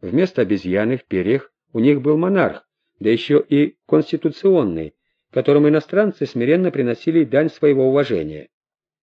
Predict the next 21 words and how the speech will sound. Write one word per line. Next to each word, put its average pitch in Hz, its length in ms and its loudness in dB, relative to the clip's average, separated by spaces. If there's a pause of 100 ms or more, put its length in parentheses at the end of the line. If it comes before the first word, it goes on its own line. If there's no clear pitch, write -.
(1040)
"Я 117 160 6
убежден, — 123 640 2
утверждает 120 640 0
Пеншина, — 101 640 -4
что - 320 0
у 131 120 4
этого 147 260 4
величества 123 720 -2
не 143 140 0
было 160 240 4
даже 156 300 2
кольца 147 420 0
в 170 60 0
носу, 95 560 -6
и 123 100 -2
что 131 280 -2
оно 165 220 -2
вставляло 151 540 0
себе 147 380 0
искусственные 143 800 0
зубы 131 460 0